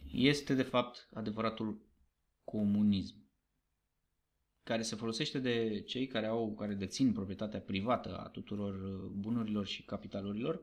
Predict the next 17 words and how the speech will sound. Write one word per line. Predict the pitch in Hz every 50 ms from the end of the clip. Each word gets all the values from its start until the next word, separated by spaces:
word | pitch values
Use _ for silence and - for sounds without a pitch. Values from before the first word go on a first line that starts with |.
| - _
pentru | - 131 139 156 160 151 - 156 156 156 156
a | 151 151 147 147 151 151 151 143 - - _ _ _ _ _ _
centraliza | - - 143 135 127 131 131 135 135 131 131 151 151
resursele, | 147 147 139 - - 104 90 - - - - - _ _ _ -
bunurile | 95 95 101 127 143 147 135 113 113 107
și | 104 -
serviciile | - - 104 95 92 92 - - 92 101 135 - - _ _ _ _ _ _
și | - - - 302 - -
banii | 175 147 135 113 113 117 117
în | 117
general. | 110 117 123 139 127 90 90 - - - _ _ _ _
Nu | - - 123 160 180
primești | - 139 117 117 110 107 -
salariu | - 110 110 117 117 113
fără | - - - 113 110 110 107 107 107 107 104 104 101 101
să | 98 - - 101
știe | 98 - - - 107 107 104 101 101 104 101 101 104 -